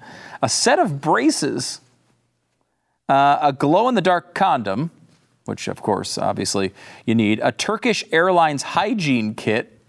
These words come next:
At least somebody's doing some hygiene. I mean, it, again, it is Jersey. Uh, a hunk of human hair, a full set of dentures,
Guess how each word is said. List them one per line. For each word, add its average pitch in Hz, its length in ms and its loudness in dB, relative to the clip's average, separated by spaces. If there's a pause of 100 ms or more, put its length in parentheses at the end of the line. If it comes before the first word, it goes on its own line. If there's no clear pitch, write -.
At 120 100 0
least 233 220 2
somebody's 160 420 0
doing 110 240 -2
some 107 200 -4
hygiene. 101 340 -2
I 110 40 -2
mean, 135 220 -4
it, - 120 -2
again, 143 260 -4
it 113 100 -4
is 104 140 -2
Jersey. - 400 -10 (680)
Uh, 147 380 6
a - 100 0
hunk 247 420 0
of 170 140 2
human 202 380 2
hair, 151 520 -4 (1500)
a 147 220 2
full 320 460 4
set - 480 2
of 147 200 -2
dentures, 139 680 2